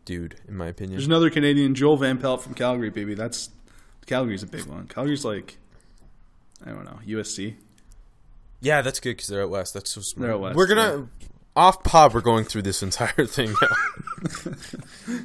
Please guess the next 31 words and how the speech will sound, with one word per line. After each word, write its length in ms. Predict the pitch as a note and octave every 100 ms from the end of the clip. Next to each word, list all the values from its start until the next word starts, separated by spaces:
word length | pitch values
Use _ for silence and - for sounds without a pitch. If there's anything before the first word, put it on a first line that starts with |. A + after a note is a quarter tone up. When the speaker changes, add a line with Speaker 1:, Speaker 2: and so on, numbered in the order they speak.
| - - C4+
Speaker 1:
<laughs> 0 |
Um, 640 | C3 C#3 B2 A#2+ B2+ A#2+ - - - -
Daniel 340 | D#3+ F3 F3
Weiss 260 | D3 C#3+ C#3+
is 120 | C#3+
there 140 | C#3 C#3
too, 340 | - C3 C3
who's 340 | C3+ B2+ A#2+ - _ - _ _ _ - _ - _
brothers 540 | A#2 B2 A#2+ A#2+ A2 -
on 100 | C3+
the 60 | A#2
Patriots, 520 | C3+ B2+ A#2 B2 B2 -
and 240 | A2 G#2+
he's 220 | A#2+ A#2+ A#2
just, 280 | - -
uh, 180 | A#1+ G#1+ A1
he 60 |
plays 320 | - C#4 - -
good 160 | G#3+
pad 240 | - F#3 D3+
level, 240 | G2+ E2+
so 140 | - E3+
that's 200 | - -
something. 280 | E2+ - - - - - _ -
Speaker 2:
Mm-hmm. 380 | A2+ E3+ A#3 -
Speaker 1:
Uh, 200 | G#2+ G#2+
Speaker 2:
That 180 | A#3+ E3
is 100 | -
something. 320 | F#2+ G2 G2
Speaker 1:
linebackers 760 | C#3 D#3+ D#3+ D#3+ D#3+ D#3 D3 C#3+
now. 520 | C#3 C#3 C3+ C3+ C3+